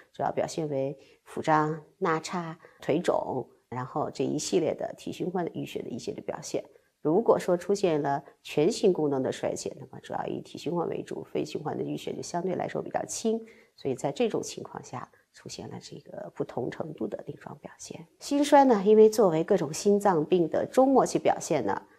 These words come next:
呃，有些人理解为就跟我们的肿瘤中末期有点相似。说实在话，医院能够做的事情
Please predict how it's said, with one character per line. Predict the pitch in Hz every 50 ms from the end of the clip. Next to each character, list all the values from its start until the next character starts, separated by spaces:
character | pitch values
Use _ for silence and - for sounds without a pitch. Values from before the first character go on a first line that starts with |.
| _ _
呃， | - 131 139 135 110 147
有 | 147 143
些 | 185 190
人 | 180 190 180
理 | 170 151 156
解 | 156 160 113 95
为 | 117 135
就 | 135 -
跟 | 131 151 147
我 | 135
们 | - 131
的 | 135 156
肿 | - 131 107
瘤 | - 127 131
中 | - 165 160
末 | 151 143 139
期 | - - 143 131 131 -
有 | 131 131 143
点 | - 180 - -
相 | - - 185 180 180 190
似。 | - - - - - - - _ _ _ _ _
说 | _ - - 170
实 | 170 - 135
在 | - 156 147 147
话， | - - 131 - 147 151
医 | 180 170 165 170
院 | 170 170 147 - - -
能 | - 135 139 151
够 | 160 - 190 -
做 | 180 - 190 170
的 | - - -
事 | - - - - - - -
情 | - - - -